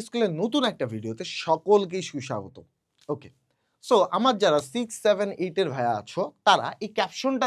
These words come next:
দেখে বুঝতে পারছো যে ক্লাস সিক্স, সেভেন, এইটে শুরুতেই যে ভুলগুলো করা যাবে না। ভাইয়া, already এক মাস হয়ে গেছে, আপনি এত লেটে এই ভিডিও নিয়ে আসছেন, আমরা কেন দেখবো? ওকে, তো তোমার কোশ্চেনের আনসার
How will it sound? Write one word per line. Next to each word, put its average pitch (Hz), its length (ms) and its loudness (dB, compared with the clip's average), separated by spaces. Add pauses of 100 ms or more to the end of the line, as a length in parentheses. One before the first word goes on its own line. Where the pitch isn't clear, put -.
দেখে 185 200 -2
বুঝতে 151 260 -6
পারছো 127 280 -10
যে 175 140 -10
ক্লাস 175 180 -4 (100)
সিক্স, 240 180 -8 (100)
সেভেন, 202 240 0 (140)
এইটে 143 200 -8 (120)
শুরুতেই 226 420 -6
যে 175 140 -2
ভুলগুলো 143 380 -8
করা 135 240 -2
যাবে 110 220 -8
না। 98 60 -16 (360)
ভাইয়া, 247 160 10 (200)
already 247 300 6 (100)
এক - 80 -4 (140)
মাস 220 200 4
হয়ে 170 160 -2
গেছে, 151 220 -8
আপনি 180 120 -10 (100)
এত 170 80 -8 (200)
লেটে 185 300 -2
এই 185 140 0
ভিডিও 170 280 -4
নিয়ে 160 140 -8
আসছেন, 170 260 -10
আমরা 156 120 -6 (160)
কেন 170 180 2 (160)
দেখবো? 107 260 -18 (520)
ওকে, 190 160 -4 (480)
তো - 120 -16
তোমার 277 220 4
কোশ্চেনের 220 380 -4
আনসার 160 200 -8